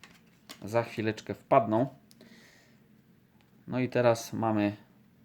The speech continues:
szóstą saszetkę. Mahrez, Bentancur, Modric, Delaney, Neuer, Pjanic i specjalne. Gaetano, Wonderkid, Brandt,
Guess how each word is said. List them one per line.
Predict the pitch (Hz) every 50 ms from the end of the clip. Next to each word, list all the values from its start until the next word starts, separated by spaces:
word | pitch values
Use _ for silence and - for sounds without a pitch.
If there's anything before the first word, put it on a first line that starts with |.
| _ - - - _ - - - _ _ _ _ _
szóstą | - - - 180 - - 156 131
saszetkę. | - 117 - - 117 - - - - _ - - - - - - - - -
Mahrez, | 117 127 156 165 165 185 202 202 - - - - - - - _ _ _ _ _ - -
Bentancur, | 117 113 175 175 175 190 180 185 - - 196 202 208 208 - - - _ - - - - - - - - - -
Modric, | - 120 147 180 175 156 165 185 202 202 - - - - - - _ _ - - - _ - - _ - -
Delaney, | - 113 120 143 185 196 190 185 185 185 190 196 196 196 - _ _ _ _ - - - - - - - - - - - -
Neuer, | - 120 151 180 190 185 180 180 185 185 185 180 - - - - - - - - - - - _ _ _ _ _ _ _ -
Pjanic | - 165 180 175 175 175 175 175 170 - - - - - - - - - - - - - - - - - - - - - - - - - _ -
i | 135 175
specjalne. | 170 - - 165 147 - - 156 139 131 117 95 76 - - -
Gaetano, | 127 123 175 190 190 185 185 180 185 180 175 170 165 165 156 -
Wonderkid, | - 135 143 165 175 170 170 165 165 151 - - 165 151 - - - - - _ _ - - _ - - _ _ _ -
Brandt, | 120 120 117 - 156 160 151 151 151 147 - -